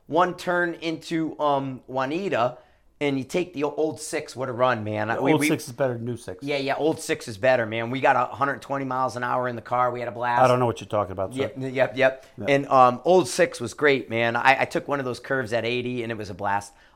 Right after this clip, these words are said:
Speaker 1: Um, but anyway, old six, and you're right there, a couple dirt back roads
Speaker 2: They've
Speaker 1: after
Speaker 2: got a
Speaker 1: that.
Speaker 2: canyon that rivals the Grand Canyon.
Speaker 1: Oh, we stopped that little
Speaker 2: The one
Speaker 1: Grand Canyon
Speaker 2: little
Speaker 1: in
Speaker 2: Grand,
Speaker 1: Juanita.
Speaker 2: yep.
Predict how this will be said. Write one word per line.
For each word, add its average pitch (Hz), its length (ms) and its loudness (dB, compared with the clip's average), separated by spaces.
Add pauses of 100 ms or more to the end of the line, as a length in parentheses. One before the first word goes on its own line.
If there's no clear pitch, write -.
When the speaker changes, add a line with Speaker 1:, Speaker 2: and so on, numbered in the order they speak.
Speaker 1:
Um, 131 280 2
but 139 220 2
anyway, 135 480 4 (340)
old 202 260 6
six, - 500 -4
and 147 120 -2
you're 135 100 0
right 156 260 2
there, 156 140 0
a 143 60 -4
couple - 240 0
dirt 151 320 2
back 143 260 4
roads 143 240 0
Speaker 2:
They've 139 100 6
Speaker 1:
after 143 120 6
Speaker 2:
got 147 80 10
a 135 60 4
Speaker 1:
that. 120 160 2
Speaker 2:
canyon 139 420 0
that 104 180 -6
rivals 107 400 -2
the 101 80 -14
Grand 98 300 -12
Canyon. 92 200 -14
Speaker 1:
Oh, 139 240 0
we 113 120 -6
stopped - 340 -4
that 135 220 -6
little 127 320 2
Speaker 2:
The 107 60 0
one 104 80 -2
Speaker 1:
Grand 123 300 -2
Canyon 127 380 -8
Speaker 2:
little 120 200 0
Speaker 1:
in 113 60 -4
Speaker 2:
Grand, 127 200 2
Speaker 1:
Juanita. 123 280 -6
Speaker 2:
yep. 104 260 -2